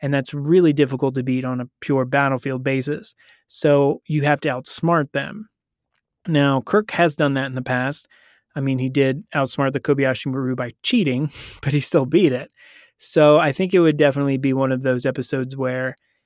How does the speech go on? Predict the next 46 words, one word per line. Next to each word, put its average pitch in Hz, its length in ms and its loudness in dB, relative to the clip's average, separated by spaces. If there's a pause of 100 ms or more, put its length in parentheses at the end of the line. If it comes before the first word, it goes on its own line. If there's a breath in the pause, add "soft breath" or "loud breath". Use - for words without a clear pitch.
(380)
kinda 160 220 2
like 143 180 0
Khan, 135 460 0 (300 soft breath)
he 160 100 -8
gets 143 240 0
beat 135 500 2 (720)
by 139 140 2
trying 143 280 0
to 139 60 0
do 135 140 0
his 135 140 0
own 135 200 2
cowboy 131 380 2
diplomacy 135 540 -2
way, 127 220 0
and 127 120 -2
then 135 100 0
he 127 60 -4
has 127 220 -2
to 135 200 0
rely 131 400 4
on 127 140 0
Spock 131 600 0 (600 soft breath)
and 143 160 -2
maybe 135 300 0
Scotty 127 560 0
and 123 100 -4
trying 131 300 0
to - 100 -10
say, 127 400 -4 (180 soft breath)
"How 151 160 2
can 147 180 0
we 135 100 0
beat 131 240 -2
these? 127 320 -4
We 127 80 -4
have 131 120 -2
to 127 80 -8
outthink 165 380 -4
them." 156 360 0 (380 soft breath)
And 135 120 -2
then 135 80 0
they 131 100 0
pull 135 280 2
off 127 200 2
some 131 540 -4